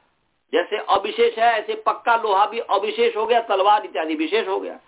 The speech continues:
तो ऐसे ही जो सामान्य होता है, जो अविशेष होता है, उसके बहुत सारे वो हर में प्रविष्ट रहता है। जैसे शब्द, स्पर्श, रूप, रस, गंध,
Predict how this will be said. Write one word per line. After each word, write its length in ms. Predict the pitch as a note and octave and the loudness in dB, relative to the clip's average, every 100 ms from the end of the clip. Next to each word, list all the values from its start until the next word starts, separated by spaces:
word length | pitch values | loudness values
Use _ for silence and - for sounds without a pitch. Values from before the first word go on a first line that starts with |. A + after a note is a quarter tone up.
| _ _ _ | _ _ _
तो 160 | - - | -4 0
ऐसे 380 | F#3 G#3 - A3+ | 2 2 0 0
ही 680 | A3 F#3 A#3+ A#3+ A#3+ A#3+ G3+ - - - - | 0 0 -2 0 0 -2 -4 -6 -16 -20 -16
जो 420 | B2 F3+ A3 A#3 | 2 4 6 2
सामान्य 580 | A3+ G3+ G3 G#3 A3+ A3+ | 0 0 0 2 -2 -2
होता 320 | F#3 G3+ G#3 | -2 -2 2
है, 120 | G3 G3+ | 0 0
जो 80 | |
अविशेष 600 | G#3+ F#3+ F#3+ G3+ A3+ A#3 | 0 0 0 0 2 2
होता 300 | F#3 G3 G#3 | -2 -4 0
है, 280 | E3+ F#3+ A3+ | 0 2 0
उसके 540 | A3 F#3+ - _ - A3+ | -2 -8 -10 _ -2 2
बहुत 300 | G3 F3+ G#3+ | 4 4 2
सारे 220 | G3+ G3+ | 0 2
वो 340 | F#3+ G#3+ G#3 D3+ | 2 2 0 -6
हर 300 | - G3+ G#3+ | 0 0 2
में 160 | A3+ A3+ | 0 0
प्रविष्ट 360 | G3 G3+ G3 | 0 0 0
रहता 340 | F3 D3+ - C3 | 2 2 2 -2
है। 80 | |
जैसे 260 | D3 D#3+ F3+ | 0 -2 2
शब्द, 280 | G3+ G#3 G#3 | 2 2 -2
स्पर्श, 300 | - G#3 G#3 | 0 0 0
रूप, 220 | G3 G3+ | -2 0
रस, 160 | G#3 F#3 | 0 0
गंध, 320 | F3+ G#3 G#3 | 0 0 0